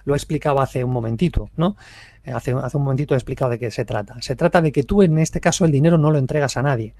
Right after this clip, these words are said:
Vas a abrir una cuenta en un broker, nosotros te vamos a ayudar a hacerlo. Nosotros lo que hacemos es, para cualquier persona, aunque no tenga ni idea de broker,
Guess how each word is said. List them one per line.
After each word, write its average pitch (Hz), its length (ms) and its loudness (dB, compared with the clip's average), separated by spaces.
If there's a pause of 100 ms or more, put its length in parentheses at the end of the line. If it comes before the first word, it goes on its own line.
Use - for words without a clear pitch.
(460)
Vas 147 240 0
a 190 40 4
abrir 170 200 2
una 156 160 4
cuenta 165 280 2
en 143 80 4
un 147 140 6
broker, 170 420 -2 (360)
nosotros 139 340 -6
te 143 120 -6
vamos 165 300 -2
a 147 40 -2
ayudar 139 340 0
a 117 60 -2
hacerlo. 104 280 -8
Nosotros 139 320 -4
lo 160 80 -2
que 160 60 -6
hacemos 170 320 -2
es, 135 140 -4
para 127 260 -8
cualquier 135 240 -6
persona, 165 300 -2
aunque 120 200 -4
no 170 120 -2
tenga 190 240 0
ni 135 80 0
idea 151 180 0
de 127 80 0
broker, 120 460 -2